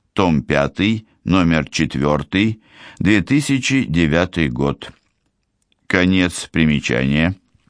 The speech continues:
А спустя всего три месяца, тридцатого мая тысяча девятьсот пятьдесят третьего года,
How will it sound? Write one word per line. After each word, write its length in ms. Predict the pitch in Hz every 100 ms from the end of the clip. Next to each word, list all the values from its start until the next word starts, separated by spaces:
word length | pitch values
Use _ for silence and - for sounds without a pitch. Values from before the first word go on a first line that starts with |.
| _ _ _ _ _ _ - -
А 180 | 92 90
спустя 540 | - 101 95 - 92
всего 420 | 80 82 80 82
три 260 | 80 80 76
месяца, 680 | 76 73 - 85 - 101 101 - - - -
тридцатого 720 | - 101 98 110 104 101 104
мая 440 | 101 98 98 98 95
тысяча 500 | - 92 87 82 82
девятьсот 460 | 80 82 - 85
пятьдесят 480 | - 78 76 76 71
третьего 480 | - 71 65 76 82
года, 400 | 85 90 95 95